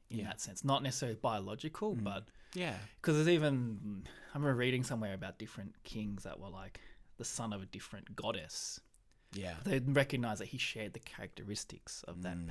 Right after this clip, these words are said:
Speaker 1: pagan goddess, not necessarily he.
Speaker 2: Yeah.
Speaker 1: So
Speaker 2: Yeah.
Speaker 1: that's how, that's how it was sort of, like, meant to be, ultimately fulfilled
Speaker 2: Mm.
Speaker 1: in Jesus, but
Speaker 2: Mm.
Speaker 1: there was this idea that the son of David
Speaker 2: Mm.
Speaker 1: would, a-, and yeah, and that's tied in with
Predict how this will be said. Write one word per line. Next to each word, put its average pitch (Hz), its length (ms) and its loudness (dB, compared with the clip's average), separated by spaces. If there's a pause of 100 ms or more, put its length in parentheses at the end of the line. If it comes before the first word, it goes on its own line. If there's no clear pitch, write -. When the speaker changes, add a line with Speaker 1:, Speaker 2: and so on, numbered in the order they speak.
Speaker 1:
pagan - 460 -10
goddess, - 460 -10
not 107 120 -8
necessarily 98 640 -10
he. - 440 -16
Speaker 2:
Yeah. 120 340 -2 (220)
Speaker 1:
So 101 380 0 (160)
Speaker 2:
Yeah. 175 120 2
Speaker 1:
that's 127 160 0
how, 117 180 4
that's 135 200 4
how 131 160 6
it 117 40 2
was 120 140 -2
sort 202 280 -2
of, 160 300 -2
like, 135 160 0
meant 120 160 -2
to - 60 -14
be, 101 120 -6
ultimately 123 400 0
fulfilled 147 440 2
Speaker 2:
Mm. 127 60 6
Speaker 1:
in 120 80 4
Jesus, 113 400 0
but 101 300 -6 (340)
Speaker 2:
Mm. 117 340 -2 (320)
Speaker 1:
there 110 80 -4
was 101 80 -4
this 107 120 -4
idea 98 340 -4
that 92 120 -10
the 123 60 -8
son 95 400 -8
of - 240 -10 (340)
David 135 420 -4
Speaker 2:
Mm. 117 140 -6
Speaker 1:
would, 98 240 -12 (640)
a-, - 40 -12
and 131 360 0
yeah, 202 180 6
and 143 100 4
that's 156 160 2
tied 135 260 0
in 113 140 0
with 101 380 -2